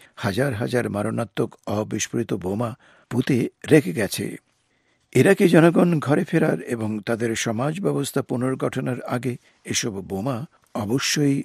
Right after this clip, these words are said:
অপসারিত করতে হবে। আইসিসদের কাছ থেকে মুক্ত করা এলাকার স্থিতিশীলতা ও তা বসবাসের যোগ্য করতে এসব ল্যান্ডমাইন, ঘরে প্রস্তুত বিস্ফোরক এবং অবিস্ফোরিত বোমার অপসারণ আবশ্যকীয়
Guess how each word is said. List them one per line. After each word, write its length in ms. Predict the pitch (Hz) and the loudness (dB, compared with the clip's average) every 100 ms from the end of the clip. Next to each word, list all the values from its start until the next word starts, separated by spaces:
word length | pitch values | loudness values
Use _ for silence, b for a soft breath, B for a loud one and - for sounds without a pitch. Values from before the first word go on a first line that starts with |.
| - | -6
অপসারিত 560 | - 139 - 135 113 117 | -6 -4 -2 -2 -2 -2
করতে 340 | 165 151 - | 0 0 -2
হবে। 340 | 90 92 85 - b - | -4 -6 -10 -12 b -8
আইসিসদের 560 | 113 104 127 104 120 104 | -6 -4 -6 -4 -4 -4
কাছ 260 | 117 110 | -6 -6
থেকে 220 | - 147 | -6 -6
মুক্ত 300 | 107 101 - | -6 -8 -6
করা 260 | 120 120 117 | -6 -2 -4
এলাকার 520 | 110 107 107 123 110 | -4 -6 -4 -4 -4
স্থিতিশীলতা 760 | - - 101 127 - 131 127 131 b b _ | -6 -10 -6 -4 0 -2 -2 -8 b b _
ও 120 | 113 | -2
তা 180 | 110 117 | 0 -2
বসবাসের 680 | 98 98 - 151 - 185 160 | -4 -6 -4 -4 -2 -4 -4
যোগ্য 280 | 180 127 156 | -4 -6 -6
করতে 380 | 165 127 185 131 | -4 -2 -2 -2
এসব 400 | - - 127 104 | -4 -6 -6 -6
ল্যান্ডমাইন, 600 | 92 107 139 131 131 143 b - | -4 -4 -4 -4 -4 -8 b -14
ঘরে 260 | - 107 127 | -6 -4 -4
প্রস্তুত 440 | - 123 - 113 | -6 -6 -6 -6
বিস্ফোরক 580 | 104 120 - 127 131 - b b | -4 -6 -4 -2 -4 -6 b b
এবং 280 | 104 113 104 | -4 -4 -6
অবিস্ফোরিত 600 | - 127 165 127 165 131 | -4 -4 -4 -6 -6 -2
বোমার 380 | 113 107 113 117 | -2 -2 -4 -6
অপসারণ 760 | - - - 120 131 123 110 143 _ _ _ | -8 -10 -8 -4 -2 -2 -4 -10 _ _ _
আবশ্যকীয় 680 | 120 139 - 120 - 95 | -2 -2 -2 -6 -6 -8